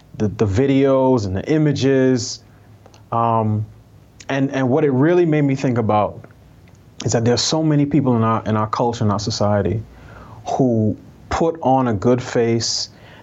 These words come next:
They wanna tell you that they, you know, they can do what they want and, and that they're strong and they're powerful.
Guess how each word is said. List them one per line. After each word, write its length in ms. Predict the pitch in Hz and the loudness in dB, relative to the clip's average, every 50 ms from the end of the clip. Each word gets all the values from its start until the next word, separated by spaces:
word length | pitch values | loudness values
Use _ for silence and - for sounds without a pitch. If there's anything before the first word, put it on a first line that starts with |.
| - | -4
They 80 | - 107 | -2 0
wanna 360 | 104 101 117 123 135 143 139 | 0 2 2 2 2 0 -2
tell 220 | 139 - - 139 | -2 -2 -2 0
you 140 | 127 127 127 | 0 2 2
that 160 | - 117 107 | 0 0 0
they, 460 | 98 117 117 117 117 113 113 117 110 - - - - - - - - - - | 2 2 2 2 2 2 2 0 -2 -4 -8 -16 -20 -20 -20 -20 -20 -12 -4
you 160 | - 110 113 | -2 0 2
know, 480 | 113 107 104 101 101 101 98 98 95 - - - | 2 2 2 2 2 0 0 -2 -4 -6 -8 -8
they 240 | 95 110 120 123 127 | -6 -2 -2 0 0
can 480 | - 131 113 110 110 107 - - 110 | 0 0 2 2 2 2 0 0 2
do 140 | 101 139 139 | 2 2 4
what 180 | 135 131 131 123 | 4 2 2 2
they 140 | 131 131 123 | 2 0 2
want 380 | 113 120 123 127 127 127 113 | 2 2 2 2 0 0 0
and, 180 | 104 101 104 101 | -2 -2 -2 -2
and 160 | 104 107 104 | -2 0 0
that 160 | 104 101 104 | 0 0 0
they're 160 | - 117 123 | 0 0 0
strong 480 | 120 - - - 135 127 127 127 127 117 | 0 -2 -2 -2 0 0 0 0 0 0
and 100 | 107 107 | 0 -2
they're 80 | 117 120 | -2 -2
powerful. 800 | 123 - - 123 123 123 123 123 - - 120 117 117 113 - | -4 -4 -4 -2 0 -2 -2 -2 -2 -2 0 0 0 -4 -8